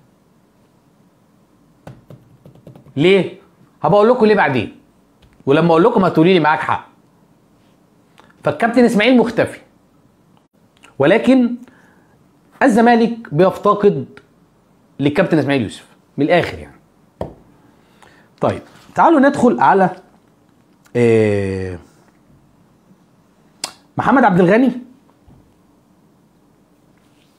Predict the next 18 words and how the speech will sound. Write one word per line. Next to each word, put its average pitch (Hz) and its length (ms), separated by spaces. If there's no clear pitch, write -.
تعبان، 131 440
والله 143 340
محمد 180 260
عبد 139 120
الغني 160 240
تعبان. 117 360
محمد 302 260
عبد 220 160
الغني 233 260
عرفت 226 280
ان 156 140
هو 190 220
اللي 165 140
طلب 185 440
التغيير، 151 680
آه، 123 120
بين 165 200
الشوطين، 151 580